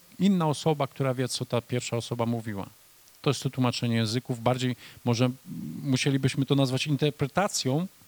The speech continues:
Jest to forma właśnie, no, można powiedzieć, prorokowania. I teraz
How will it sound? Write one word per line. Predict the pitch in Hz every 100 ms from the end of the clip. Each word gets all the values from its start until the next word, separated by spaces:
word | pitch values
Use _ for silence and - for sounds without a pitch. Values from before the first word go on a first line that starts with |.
| - - _ _ - - - -
Jest | 180 -
to | 175
forma | - 180 170 156
właśnie, | 151 143 - 147 143 139
no, | 143
można | 143 131 135
powiedzieć, | 135 135 127
prorokowania. | - 139 135 135 143 131 107 92 - - - - _ - - -
I | 160
teraz | 185 185 180 - - -